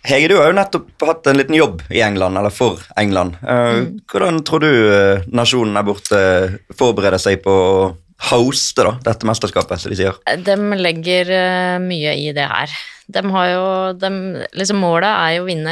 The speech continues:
Speaker 2: en av de tre store, E M, V M eller O L. Eh, det henger veldig høyt. Og nå er det på hjemmebane. De, eh, kommer til å mobilisere alt som mobiliseres kan for å, at England skal ha den største muligheten til å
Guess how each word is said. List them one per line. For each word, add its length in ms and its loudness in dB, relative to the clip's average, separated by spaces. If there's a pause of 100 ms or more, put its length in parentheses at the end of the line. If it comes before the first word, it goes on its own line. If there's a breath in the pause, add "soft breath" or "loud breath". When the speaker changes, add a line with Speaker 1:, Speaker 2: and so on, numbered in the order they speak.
Speaker 2:
en 240 -4
av 140 -6
de 120 -4
tre 280 -6
store, 520 -4
E 260 0
M, 180 -6
V 40 -4
M 320 -4
eller 260 -4
O 160 -4
L. 200 -4 (320 loud breath)
Eh, 300 -4
det 260 -4
henger 360 -6
veldig 280 -6
høyt. 500 -8 (180)
Og 580 -2
nå 180 -6
er 160 0
det 60 -16
på 100 -2
hjemmebane. 720 -4
De, 140 -8 (240)
eh, 140 -6
kommer 340 -4
til 100 -6
å 20 -10
mobilisere 680 -4 (100)
alt 380 -4
som 340 -6 (160)
mobiliseres 720 -4
kan 340 -4 (540 loud breath)
for 200 -4
å, 680 -2
at 320 -10
England 480 -2
skal 220 -2
ha 440 -2
den 140 -8
største 380 -6
muligheten 600 -6
til 280 -6
å 420 -6